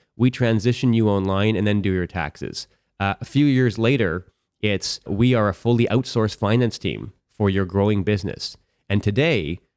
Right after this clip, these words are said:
right? Not only are we fully outsourced finance team, not only can we help companies scale to the point, so if I look at some of our customers, like a Wealthsimple, we've helped a number of customers scale from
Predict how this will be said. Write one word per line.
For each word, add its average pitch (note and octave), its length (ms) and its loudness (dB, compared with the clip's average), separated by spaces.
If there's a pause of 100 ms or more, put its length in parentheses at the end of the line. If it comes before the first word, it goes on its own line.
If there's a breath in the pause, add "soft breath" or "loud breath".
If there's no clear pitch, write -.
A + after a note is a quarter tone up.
right? G#2+ 220 0
Not A#2 200 2
only D#3 280 4
are B2 60 2
we A2 100 2
fully B2 320 2
outsourced G#2+ 400 -2
finance A2+ 420 0
team, E2+ 200 -4
not G2 140 0
only C3+ 260 2
can B2 120 -4
we A2+ 100 2
help G#2+ 260 -2
companies G#2+ 440 -2
scale G#2 580 -4 (320)
to A2 80 0
the G#2+ 60 2
point, A2 360 0
so G#2 160 0
if F#2 140 -2
I G#2+ 60 2
look A2+ 180 0
at - 100 -4
some A2+ 160 2
of F#2+ 80 -2
our F#2 80 -2
customers, G#2+ 560 -2
like F2+ 140 -4
a E2+ 60 -2
Wealthsimple, A2 760 -2
we've G#2+ 160 0
helped C#3 240 -2
a A2+ 60 0
number C3 340 2
of A#2 100 -4
customers A2+ 640 -2
scale A#2+ 440 0
from F#2+ 380 -2